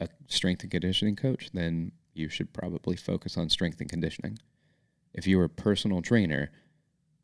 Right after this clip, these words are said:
you should have a primary niche, and everybody's gonna find it over the course of the years, like,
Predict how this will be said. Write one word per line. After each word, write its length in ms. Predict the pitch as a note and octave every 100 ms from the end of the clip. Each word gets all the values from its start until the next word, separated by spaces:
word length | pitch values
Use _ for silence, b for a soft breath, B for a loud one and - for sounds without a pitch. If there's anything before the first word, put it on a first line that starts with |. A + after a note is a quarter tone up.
| _ _ _
you 260 | - E2+ F2+
should 560 | F2+ - - - G3 E3
have 260 | E2 D#2
a 60 | D#2
primary 500 | - F2 E2 D#2 D#2
niche, 200 | F2 -
and 100 | A#2+
everybody's 340 | C#3 C3+ F2+
gonna 120 | -
find 340 | D#2+ - E2 E2
it 100 | D2
over 180 | D#2+ E2
the 80 |
course 300 | - - E2
of 80 | D#2+
the 100 | D2+
years, 360 | D2+ D#2 D2 D2+
like, 140 | D2